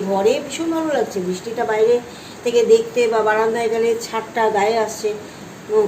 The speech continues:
খুবই ভালো লাগছে। কিন্তু আর এই এত বৃষ্টি হওয়ার ফলে আমাদের তিস্তা একদম ফুসছে, পুরো একেবারে জল রাস্তার উপরে, মানে, এত উপচে পড়ছে। এই রকম,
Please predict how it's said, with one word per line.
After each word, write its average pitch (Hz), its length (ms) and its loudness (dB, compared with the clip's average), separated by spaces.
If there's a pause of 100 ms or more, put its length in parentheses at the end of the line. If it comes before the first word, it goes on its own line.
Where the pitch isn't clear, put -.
খুবই 262 140 -2
ভালো 220 260 0
লাগছে। 180 360 -2
কিন্তু 226 480 -2 (640)
আর 214 120 2
এই 247 520 4
এত 214 280 -4 (180)
বৃষ্টি 262 360 -4 (120)
হওয়ার 233 280 2 (120)
ফলে 254 240 0
আমাদের 226 420 2
তিস্তা 247 340 -4
একদম 226 260 0 (120)
ফুসছে, 208 500 -4 (520)
পুরো 254 280 4
একেবারে 247 420 0
জল 220 260 2
রাস্তার 208 420 -2
উপরে, 233 280 0
মানে, 214 220 2
এত 208 300 0
উপচে 269 540 -2
পড়ছে। 226 280 2
এই 208 200 4
রকম, 240 340 0